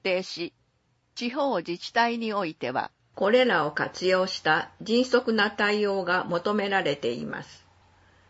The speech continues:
市議会におきましても、市民誰もが安心で豊かな生活を送ることができるよう、行政と一丸となり、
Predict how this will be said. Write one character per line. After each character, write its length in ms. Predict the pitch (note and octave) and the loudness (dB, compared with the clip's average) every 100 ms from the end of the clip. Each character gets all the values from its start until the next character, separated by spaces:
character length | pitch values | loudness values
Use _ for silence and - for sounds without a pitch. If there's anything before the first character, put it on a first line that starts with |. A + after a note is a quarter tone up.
| _ _ | _ _
市 260 | - - A3+ | -12 -4 0
議 140 | C4 | 0
会 300 | C4+ A#3 F3+ | 2 2 4
に 100 | D#3+ | 2
お 120 | C#3+ D#3+ | 0 0
き 140 | F#3 | -2
ま 180 | E3+ F#3 | 0 -2
し 120 | - | -4
て 140 | D#3 | -4
も、 260 | C3 B2+ - _ _ _ _ - | -4 -6 -8 _ _ _ _ -14
市 300 | - C#4+ C#4+ | -2 2 6
民 360 | A#3+ E3+ D#3 | 6 4 2
誰 260 | F#3+ A3+ F3+ | 4 4 2
も 160 | D3+ | 2
が 240 | C#3+ C#3 - - | 2 0 -2 2
安 200 | G#3+ B3+ | 4 4
心 340 | - B3 A#3+ | 2 4 4
で 160 | A3+ A3 | 4 2
豊 280 | B3+ A#3+ G#3 | 2 2 2
か 100 | D#3+ | 2
な 160 | D#3 | 0
生 260 | - G#3+ A3 | 2 2 4
活 340 | G#3+ G#3 G3+ | 2 0 2
を 120 | F#3 - | 2 2
送 240 | F3+ F3 A#3 | -2 2 4
る 120 | B3 | 4
こ 140 | B3 | 2
と 140 | A3+ A3 | 0 2
が 140 | E3 | 2
で 140 | C#3+ D3+ | 2 -2
き 140 | G3+ | -2
る 180 | F3 C3+ | 0 0
よ 320 | B2 - - _ _ _ _ _ _ _ _ | 0 -2 -6 _ _ _ _ _ _ _ _
う、 20 | |
行 180 | F#3 A3+ | 4 6
政 380 | B3+ - A3+ A3 | 6 6 4 4
と 220 | F#3+ F3+ - | 2 2 -4
一 240 | F3 F#3+ | -4 2
丸 240 | G3+ A3+ | 4 4
と 140 | A3+ G3+ | 2 0
な 160 | E3+ | 0
り、 160 | D3 | 0